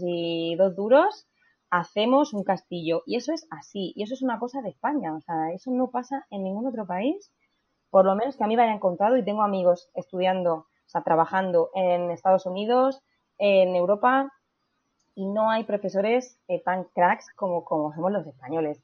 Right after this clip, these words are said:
Entonces, creo que la inclusión en España, mm, podría ser, eh, bastante factible, o sea, mucho mejor, porque aquí hay disposición de, de hacerlo. Mucho.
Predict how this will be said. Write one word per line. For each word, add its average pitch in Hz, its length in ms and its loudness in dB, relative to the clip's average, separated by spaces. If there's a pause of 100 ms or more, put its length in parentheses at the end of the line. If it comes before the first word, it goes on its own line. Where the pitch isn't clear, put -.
(360)
Entonces, 175 360 -4 (260)
creo 196 340 0
que 208 120 -4
la 175 120 2
inclusión 170 440 -6
en 180 80 -2
España, 190 500 -4 (160)
mm, 160 300 -10 (580)
podría 185 400 4
ser, 190 380 -2 (560)
eh, 170 460 4
bastante 180 480 -2 (200)
factible, 196 520 -6
o 196 40 -6
sea, 180 120 -6
mucho 185 340 -8
mejor, 196 440 0 (460)
porque 180 560 0
aquí 214 300 -6
hay 208 100 0
disposición 185 840 -6
de, 160 600 -2
de 165 180 0
hacerlo. 156 560 -4 (640)
Mucho. - 300 -16